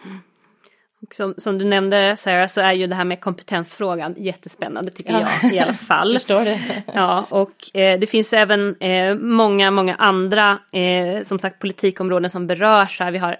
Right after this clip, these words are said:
Speaker 1: liksom handelsfrågor till exempel, och det är ju faktiskt E U:s befogenhet. Eh, till exempel då, eh, vad gäller hur man agerar i W T O eller,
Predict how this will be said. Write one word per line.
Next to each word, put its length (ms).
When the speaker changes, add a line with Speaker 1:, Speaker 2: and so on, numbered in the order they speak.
Speaker 1:
liksom 320
handelsfrågor 880
till 100
exempel, 400
och 60
det 100
är 100
ju 80
faktiskt 540
E 340
U:s 300
befogenhet. 840
Eh, 280
till 80
exempel 320
då, 140
eh, 520
vad 180
gäller 200
hur 100
man 140
agerar 340
i 40
W 240
T 100
O 420
eller, 280